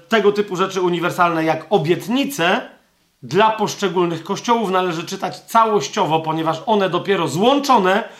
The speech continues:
są obietnicą dla całego Kościoła. Jasność? Okej. Księga Objawienia, więc drugi rozdział.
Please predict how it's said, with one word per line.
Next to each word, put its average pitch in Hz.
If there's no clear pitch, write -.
są 196
obietnicą 196
dla 185
całego 202
Kościoła. 123
Jasność? 196
Okej. 151
Księga 190
Objawienia, 185
więc 175
drugi 185
rozdział. 151